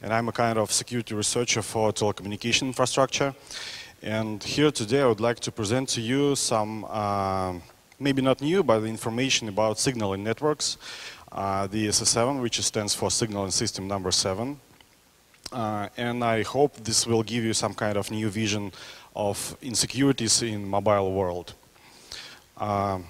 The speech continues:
but first of all, I'd like to make a greeting to you because, uh, just a few weeks ago, I read this article on the G S M A website,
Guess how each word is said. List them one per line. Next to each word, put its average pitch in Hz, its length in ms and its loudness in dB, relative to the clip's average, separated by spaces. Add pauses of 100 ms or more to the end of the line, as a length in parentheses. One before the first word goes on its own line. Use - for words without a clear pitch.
(120)
but 107 260 2
first - 240 2
of - 140 -6
all, 147 360 2
I'd 101 220 -4
like 110 240 2 (140)
to 101 640 4 (1040)
make 113 180 -4
a 101 40 -2
greeting 143 360 2
to 156 140 0
you 151 160 4
because, 113 500 0 (540)
uh, 95 500 0 (400)
just 107 460 2
a 90 500 -2
few 104 420 -4
weeks 107 280 2
ago, 113 520 2
I 95 260 -2
read 107 240 0
this 95 280 0
article 110 400 2
on 113 120 2
the 110 120 0
G 104 160 0
S 98 140 0
M 104 100 -4
A 110 40 2
website, 117 560 2